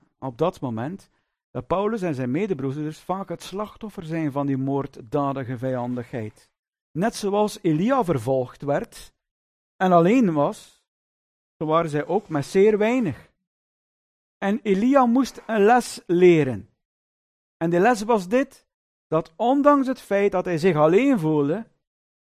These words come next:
de Heere een getrouw overblijfsel had. En dat was ook hoe dat Paulus en de medebroeders zich vaak voelden. En Paulus heeft ook, eh, zijn dipjes gekend. Neem het maar goed van mij aan.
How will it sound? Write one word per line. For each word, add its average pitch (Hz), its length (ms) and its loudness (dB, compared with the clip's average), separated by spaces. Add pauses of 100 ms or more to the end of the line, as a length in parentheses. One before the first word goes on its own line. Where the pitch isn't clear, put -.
(180)
de 135 140 -4
Heere 185 460 2 (540)
een 120 100 -12
getrouw 151 640 -2 (220)
overblijfsel 110 960 -8
had. - 480 -16 (880)
En 156 140 -4
dat 226 120 -4
was 233 160 0
ook 247 160 -2
hoe 226 120 0
dat 208 400 -2 (240)
Paulus 208 540 2
en 170 220 -4
de 156 60 0
medebroeders 202 760 0
zich 156 380 -6
vaak 175 500 0
voelden. 196 560 -2
En 160 200 -8
Paulus 170 340 -2
heeft 156 200 -2
ook, 214 200 -2
eh, 185 80 -2
zijn 143 240 -2
dipjes 156 360 -2
gekend. 160 500 -8 (220)
Neem 151 160 0
het 143 100 0
maar 139 100 -4
goed 214 160 -4
van 175 200 -4
mij 151 140 2
aan. 208 320 -2